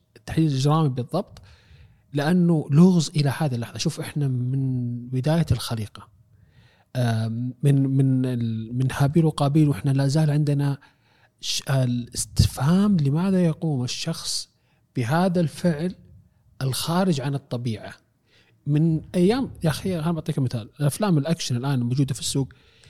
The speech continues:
لا تزال هي الم-، يعني لا تزال ثابتة في ال-، في الترند، حتى لو أنها وصلت للموسم العشرين في المسلسلات أو الجزء السبعتاش في الأفلام. كثير من الأفلام تنزل، آه، يعني تقول فرض خلاص انحرق المحتوى، بس لا تزال شغالة. ليش؟ لأنه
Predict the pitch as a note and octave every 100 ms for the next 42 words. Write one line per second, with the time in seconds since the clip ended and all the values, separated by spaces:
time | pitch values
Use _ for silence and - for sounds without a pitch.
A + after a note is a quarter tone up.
0 | - _ D3 E3+ E3 G#3 F3+ G3 G#3 F3
1 | D3 C3 B2 C3+ C#3 B2+ - G#2+ G2+ A2+
2 | C3 - E3 - F3+ F3 C#3+ - C3 A#2+
3 | A#2 C3 - D#3+ F3 - G#3 B3+ A3+ G#3+
4 | G3 G3 G3 F#3+ F3+ F3 E3 - - -
5 | - C3 B2+ B2+ A#2+ A#2 B2+ C#3+ B2+ B2
6 | A#2 A2+ G#2+ - C3+ C#3+ A#2+ G#2+ A#2 G#2+
7 | D#3+ G#3 E3+ D3+ B2 B2 C3+ B2 A#2 -
8 | A#2+ B2+ C3+ C3 - G#2 - E3 G3 -
9 | - - - - F#3+ D3+ F3+ D#3+ C3 F3+
10 | F3 E3 - C#3+ B2+ B2 - - - -
11 | G#2+ A#2 C3 D#3+ D3 D3 - - E3+ D#3
12 | - C3 - E3 D3+ B2+ C#3 - A#2+ B2
13 | B2+ B2 B2+ D3 D3+ - - - - C#3+
14 | C3 E3+ E3+ E3+ A#3+ A#3 - G3+ F#3+